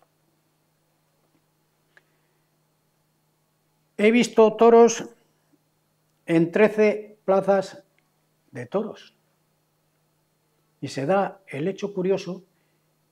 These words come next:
que he visto cinco en plazas españolas y ocho en plazas francesas.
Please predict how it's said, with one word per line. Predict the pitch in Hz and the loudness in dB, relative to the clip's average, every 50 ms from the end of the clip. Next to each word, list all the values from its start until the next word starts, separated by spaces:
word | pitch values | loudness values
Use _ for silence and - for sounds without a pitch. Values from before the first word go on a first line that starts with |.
| _ - | _ -4
que | - 185 | -2 -2
he | 185 | 0
visto | 175 202 - - - - 180 170 151 147 - _ _ _ _ _ _ _ _ - | 0 -2 -6 -6 -6 -4 -4 -4 -4 -4 -10 _ _ _ _ _ _ _ _ -2
cinco | 196 202 196 170 - - 143 127 - - _ _ - | 0 0 0 0 -2 -8 -12 -14 -14 -18 _ _ -12
en | - 151 147 143 | -8 -6 -6 -4
plazas | - 180 190 180 185 160 151 - | 0 0 0 0 0 -2 -2 -2
españolas | 208 202 - - 160 151 160 175 170 165 170 170 151 - - _ _ _ _ _ _ _ _ _ _ _ _ _ _ _ _ _ _ _ - | -4 -6 -4 -6 -4 0 0 2 2 2 0 -2 -6 -12 -16 _ _ _ _ _ _ _ _ _ _ _ _ _ _ _ _ _ _ _ -6
y | 147 151 156 | -2 2 4
ocho | 170 196 202 202 - 202 202 202 196 202 - - - | 4 4 4 4 4 4 4 4 4 0 -6 -10 -6
en | 165 156 151 151 | -6 -4 -4 0
plazas | - 202 190 202 214 202 208 | 0 0 2 4 2 2 2
francesas. | - 165 160 143 143 - 175 156 - - - _ _ _ _ _ | 0 -2 -2 -2 0 0 -2 -2 -2 -6 -18 _ _ _ _ _